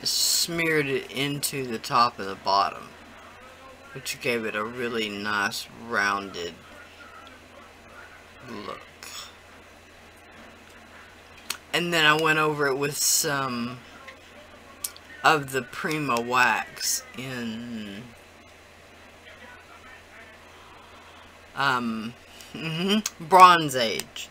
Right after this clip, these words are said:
That was the one I used, and I love that color.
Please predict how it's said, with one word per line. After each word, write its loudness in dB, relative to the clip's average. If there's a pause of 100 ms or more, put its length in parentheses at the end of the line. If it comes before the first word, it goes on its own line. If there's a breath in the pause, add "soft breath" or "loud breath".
That 0
was -8
the -6
one -6
I -4
used, -10
and -12
I -10 (180)
love -10 (100)
that -10
color. -12